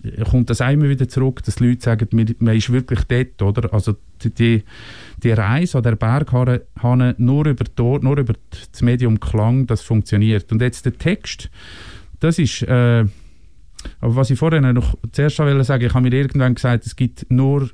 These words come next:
es geht um einen Klang und es geht definitiv nicht um das Visuelle. Also ich habe nie, ich habe mir irgendwann überlegt, man, man könnte ja auch einen Film machen, wenn ich dort am, äh, Mikrofonieren bin und am Aufnehmen bin.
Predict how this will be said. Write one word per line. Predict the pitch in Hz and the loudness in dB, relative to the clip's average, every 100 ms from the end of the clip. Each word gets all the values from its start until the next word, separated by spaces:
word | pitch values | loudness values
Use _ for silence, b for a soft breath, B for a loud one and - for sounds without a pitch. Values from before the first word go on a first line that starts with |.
| - | -8
es | - | -4
geht | 131 127 123 | -2 0 2
um | |
einen | 113 104 | 2 2
Klang | - 107 110 104 | 0 2 2 2
und | 101 110 | 0 -2
es | 107 | -2
geht | - 107 104 - - - - | -2 0 -2 -8 -20 -20 -4
definitiv | 127 131 139 131 113 | 0 2 0 0 2
nicht | 117 127 135 | 2 2 2
um | 113 | 0
das | - 120 | 0 -2
Visuelle. | 131 - 104 82 80 80 B B B B B | 0 2 2 2 2 0 B B B B B
Also | 107 110 | 0 2
ich | 107 | 2
habe | 123 | 2
nie, | 127 143 | 2 2
ich | 156 156 120 - 82 92 117 | 2 0 -2 -6 -6 -4 0
habe | 127 | 2
mir | 127 | 2
irgendwann | 131 135 127 | 2 2 2
überlegt, | 120 120 120 117 | 2 0 0 0
man, | 127 120 113 95 | 0 0 0 -2
man | 110 | 0
könnte | 117 123 120 | 2 0 2
ja | 110 | 0
auch | |
einen | 104 | 0
Film | 135 160 170 | 2 2 2
machen, | 113 - 104 | 2 0 0
wenn | 107 | 2
ich | 107 - | 0 0
dort | 110 - | -2 0
am, | 110 107 104 | 0 2 2
äh, | 113 110 104 | 2 0 0
Mikrofonieren | 113 120 - 117 120 113 120 123 | 2 0 0 -2 2 2 2 0
bin | 117 117 | 0 2
und | 101 | 2
am | 107 | 2
Aufnehmen | 120 - 117 | 2 2 0
bin. | 120 | 2